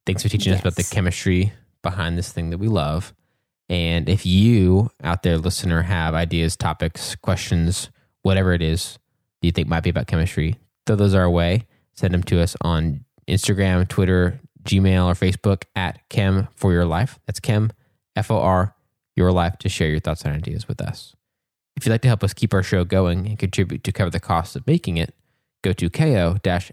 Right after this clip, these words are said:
Speaker 1: F I dot com slash Chem for Your Life and donate the cost of a cup of coffee.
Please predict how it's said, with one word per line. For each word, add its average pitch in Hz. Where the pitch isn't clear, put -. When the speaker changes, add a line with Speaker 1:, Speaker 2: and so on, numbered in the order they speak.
Speaker 1:
F 101
I 80
dot -
com 80
slash 110
Chem 110
for 101
Your 80
Life 62
and 90
donate 87
the 85
cost 113
of 92
a 92
cup 92
of 107
coffee. -